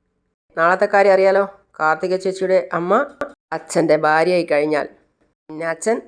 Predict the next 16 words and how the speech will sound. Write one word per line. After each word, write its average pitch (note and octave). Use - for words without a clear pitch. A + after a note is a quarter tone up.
വേറെ E3+
ലെവലാ. D#3
അതുപോലെ A3
തന്നെ D#3
പിന്നെ E3
അവരുടെ E3+
സ്വത്തുക്കളിലെല്ലാം F3
എനിക്കും E3
ഒരു D#3+
പാർട്ണർഷിപ്പ് D#3
ഉണ്ടായിരിക്കും. C#3+
എന്ന് F3+
വെച്ചാൽ E3+
കോടികളുടെ F#3
പുറത്തിരിക്കാൻ D3+
പോവുക C#3